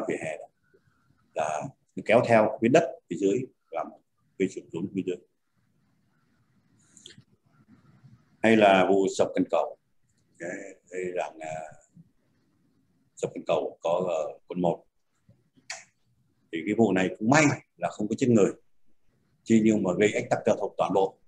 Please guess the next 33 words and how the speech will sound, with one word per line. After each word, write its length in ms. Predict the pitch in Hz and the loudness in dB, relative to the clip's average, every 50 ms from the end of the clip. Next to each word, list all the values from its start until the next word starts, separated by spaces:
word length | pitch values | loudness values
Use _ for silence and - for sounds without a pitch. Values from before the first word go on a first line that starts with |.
| _ _ _ _ _ _ | _ _ _ _ _ _
và 120 | - 87 80 80 | -2 -2 -2 -2
ảnh 100 | 85 85 - | -4 -4 -4
hưởng 200 | 92 85 82 - | -4 -4 -6 -6
khá 80 | - 92 117 127 | -6 -4 -2 0
nhiều 200 | 120 101 87 85 87 | 2 0 0 -2 -4
đến 100 | - 107 | -6 -8
cái 100 | 113 107 - - - - - - - _ _ _ _ | -8 -10 -10 -12 -14 -16 -18 -18 -20 _ _ _ _
nhà 240 | 92 90 85 82 80 | -4 -2 -2 -2 -4
bên 100 | - 87 87 | -8 -6 -4
cạnh 160 | - 92 - - - | -4 -4 -4 -6 -12
cũng 100 | - - 101 | -16 -12 -8
như 160 | 101 98 92 87 | -4 -2 -2 -2
là 260 | 80 80 76 76 - - | -2 -4 -6 -6 -10 -12
cái 200 | 82 87 - - _ _ - - - - - | -14 -14 -14 -18 _ _ -20 -20 -20 -2 2
cây 180 | 110 104 95 - | 4 4 4 2
cối 160 | 90 90 - 78 - | 0 -2 -2 -2 -4
ở 60 | 92 85 85 | -10 -8 -6
bên 100 | 90 90 | -4 -2
đường. 220 | 90 82 - - - - - - - - _ _ _ _ _ _ _ - _ _ _ _ _ _ _ _ - _ - _ - - - - _ _ - | 0 -2 -2 -4 -8 -16 -20 -20 -20 -20 _ _ _ _ _ _ _ -20 _ _ _ _ _ _ _ _ -20 _ -20 _ -20 -20 -20 -20 _ _ 0
Thế 60 | - | 6
còn, 260 | 120 120 117 104 107 | 8 8 8 10 8
à, 200 | 107 107 107 104 104 104 104 - - - - - - | 8 10 10 8 8 4 0 -4 -10 -16 -20 -4 2
cái, 100 | - 147 | 6 8
những 180 | 143 143 147 160 | 8 8 8 6
cái 80 | 170 147 | 6 6
trường 140 | 143 117 110 | 6 6 6
hợp 260 | 107 120 117 110 - 113 | 8 8 6 6 8 6
như 120 | 120 123 120 | 6 6 8
mà 220 | 113 110 104 101 98 - - | 8 8 6 6 4 4 2
sụt 120 | 110 104 - - - | 0 0 0 -2 -4
là 240 | 98 98 98 98 98 | 0 2 4 4 6
gây, 260 | 123 120 123 120 120 117 | 8 8 10 10 8 8
à, 220 | 113 113 110 107 | 6 6 4 2